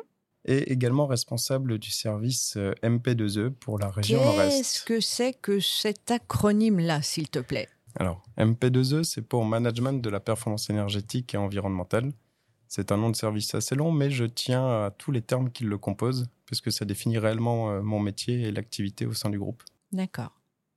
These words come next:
Speaker 1: Donc, tout d'abord, management de la performance, parce que nous co-concevons des bâtiments, euh, sobres, euh, durables et à faible impact environnemental.
Speaker 2: Mhm.
Speaker 1: Et nous intervenons très en amont en considérant justement la sobriété et la Q E.
Speaker 2: Attends, attends, attends,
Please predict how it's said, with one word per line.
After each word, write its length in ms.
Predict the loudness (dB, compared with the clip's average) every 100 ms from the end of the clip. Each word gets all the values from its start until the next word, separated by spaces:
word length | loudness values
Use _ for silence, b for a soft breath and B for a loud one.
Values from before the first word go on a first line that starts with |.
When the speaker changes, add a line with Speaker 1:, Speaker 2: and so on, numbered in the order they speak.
| _ -10
Speaker 1:
Donc, 160 | -6 2
tout 80 | 4
d'abord, 260 | 6 4
management 400 | 4 2 2 2
de 100 | 2
la 120 | 0
performance, 480 | 0 -2 0 0 0
parce 240 | -2 -4 -2
que 100 | 0
nous 200 | 0 0
co-concevons 680 | 0 2 0 0 0 0
des 120 | 0 0
bâtiments, 640 | -2 -2 0 2 2 0
euh, 40 | -2
sobres, 540 | -4 -2 -2 -2 -2 -4
euh, 240 | -4 -6
durables 480 | -4 0 2 0 -2
et 80 | -2
à 40 |
faible 280 | 0 0 0
impact 360 | -2 -4 -4
environnemental. 680 | -6 -4 -2 -4 -4 -4 -4 -6 _ -4
Speaker 2:
Mhm. 300 | -2 0 -2 -4 0
Speaker 1:
Et 100 | 2
nous 180 | 4 2
intervenons 500 | 2 2 2 0 0
très 460 | -4 -2 0 2
en 160 | 2 4
amont 300 | 4 2 0 -4 -10
en 180 | -6 -4
considérant 540 | -2 -2 0 0 0
justement 380 | -2 -2 0 0
la 100 | 0
sobriété 800 | -2 -2 0 0 0 0 0 0
et 40 |
la 120 | -2
Q 320 | -4 0 2
E. 40 | 0 -4 B B B
Speaker 2:
Attends, 240 | 0 2
attends, 300 | 2 0 0
attends, 180 | -2